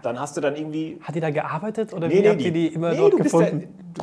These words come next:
Speaker 1: man ist da hingegangen, weil man, also nicht nur wegen ihr, um Gottes Willen, aber du bist halt in die Disco gegangen, du wusstest, da, da geht, auch viele andere sind da regelmäßig hingegangen. Da gab's
Speaker 2: Mhm.
Speaker 1: zum Beispiel morgens um fünf Uhr Frühstück. Direkt von den, die Brötchen kamen direkt noch vom Bäcker.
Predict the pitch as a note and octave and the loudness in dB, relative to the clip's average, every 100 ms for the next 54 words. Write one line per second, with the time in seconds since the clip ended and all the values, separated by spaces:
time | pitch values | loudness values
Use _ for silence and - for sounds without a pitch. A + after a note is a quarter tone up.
0 | F#3+ E3+ G3 G3 F#3 G3+ G#3 G3+ F#3 F3+ | -4 -2 -2 0 0 0 -4 -4 0 0
1 | F3 - - A#2+ C3 C#3+ C#3+ B2 C3 C3+ | 0 -4 -8 -6 -6 -4 -6 -4 -4 -2
2 | D3+ G2+ F2+ - A#2+ F#2+ G#2 G#2+ G#2 - | -4 -4 -10 -10 -10 -8 -6 -4 -6 -12
3 | _ - F#2 A2 B2 A2 G#2+ G#2 - C#3 | _ -18 -16 -10 -8 -8 -10 -12 -8 -8
4 | C3+ C#3+ C#3 A#2+ C#3 - D#3 - _ _ | -6 -8 -8 -8 -12 -12 -12 -14 _ _
5 | _ _ _ _ _ - - C3+ B2+ D3+ | _ _ _ _ _ -18 -10 -10 -8 -10
6 | D3+ - _ _ _ - A#2+ - _ - | -12 -18 _ _ _ -10 -10 -10 _ -16
7 | D#3 D3+ D#3+ G#3+ D#3 B2 A#2+ A2 G#2 G#2 | -6 -4 -4 0 0 0 -4 -6 -4 -6
8 | G2 F#2+ F2+ - F#2 F2+ F2+ _ _ _ | -8 -12 -14 -16 -16 -18 -20 _ _ _
9 | _ _ - G2+ A2 A2+ A2+ A2+ A2 B2 | _ _ -12 -8 -8 -6 -6 -4 -4 -4
10 | A2+ A2 G#2+ C#3 B2 G#2+ - C4 F#2 F2 | -6 -12 -12 -12 -10 -12 -12 -14 -16 -18
11 | _ _ _ _ - G2+ B2+ - B2 A2+ | _ _ _ _ -14 -12 -12 -10 -10 -6
12 | G#2+ G2+ G#2 G2+ - C#3 D3 C#3+ A#2+ A2+ | -8 -8 -12 -12 -10 -10 -8 -8 -6 -6
13 | B2+ - D3+ C3+ G#2+ - C4+ | -8 -8 -10 -8 -6 -6 -6